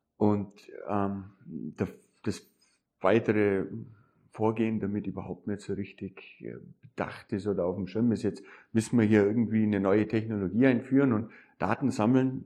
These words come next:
wie du sagst, das hilft immer was. Aber am Schluss hat man, ich hab's auch schon gesehen, dass da irgendwie Giga- und Terabyteweise Daten angefallen sind und dann, dann, dann ging gar nichts.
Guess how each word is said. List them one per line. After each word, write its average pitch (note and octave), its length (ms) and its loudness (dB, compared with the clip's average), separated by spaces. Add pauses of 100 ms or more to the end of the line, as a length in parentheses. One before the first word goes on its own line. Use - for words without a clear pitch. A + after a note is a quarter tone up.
wie G#2 180 -4
du G2 100 -2
sagst, G#2 320 -4
das G2+ 120 -4
hilft G#2 220 -4
immer A#2+ 240 -2
was. A#2 300 -4 (480)
Aber G2 220 0
am G#2 120 0
Schluss A#2 300 -2
hat A2 140 0
man, G#2+ 540 -2
ich F#2 140 -12
hab's - 180 -12
auch C#2+ 140 -4
schon F#2+ 120 -6
gesehen, G#2 260 -6
dass F#2 200 -4
da F#2 140 -6
irgendwie F2+ 500 -6 (580)
Giga- A2+ 280 -2
und F2+ 180 -6
Terabyteweise G2 720 -2
Daten E2 340 -4
angefallen G#2 440 -4
sind G#2+ 180 -4
und F#2+ 180 -4
dann, G#2+ 320 -2 (380)
dann, F#2 340 -2
dann G2 160 -4
ging F2+ 160 -8
gar G2 220 2
nichts. - 420 -6